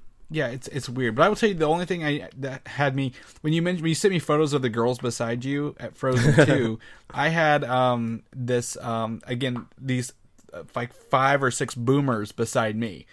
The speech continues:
Speaker 1: and
Speaker 2: <laughs>
Speaker 1: they were horrible. Like, the old guy beside me, like, would get us, uh, on his phone, like, every, like, fifteen
Speaker 2: Oh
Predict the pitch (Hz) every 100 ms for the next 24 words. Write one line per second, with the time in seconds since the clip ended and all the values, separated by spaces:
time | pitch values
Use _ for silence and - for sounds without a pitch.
0 | - - 131 127 147 147 135 120 143 196
1 | 180 143 113 135 110 80 60 - - -
2 | 131 131 135 - 156 156 156 147 127 156
3 | 156 139 120 127 - 143 127 131 131 -
4 | - 131 131 127 131 120 - 131 127 113
5 | 107 117 117 - 120 120 117 123 123 127
6 | 127 127